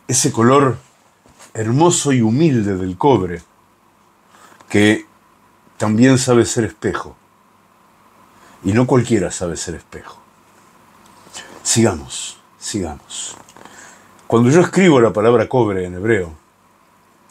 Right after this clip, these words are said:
Nehoshet, escribo con la letra Nun, que vale cincuenta, la letra Het, que vale ocho, la Shin, que vale trescientos, y la Tav,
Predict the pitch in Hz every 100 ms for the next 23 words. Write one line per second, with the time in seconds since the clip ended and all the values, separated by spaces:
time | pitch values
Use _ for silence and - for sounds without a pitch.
0 | _ _ _ _ 92 92 123 - - -
1 | - - _ _ _ _ _ _ - -
2 | 104 98 92 117 117 104 135 131 113 101
3 | 110 104 - 95 147 120 95 95 82 _
4 | _ _ - _ - 101 113 113 101 156
5 | 143 135 - 107 113 117 131 131 87 80
6 | _ _ - _ _ - 98 - 160 160
7 | 123 127 127 104 110 - 143 127 131 117
8 | - 107 101 - 131 107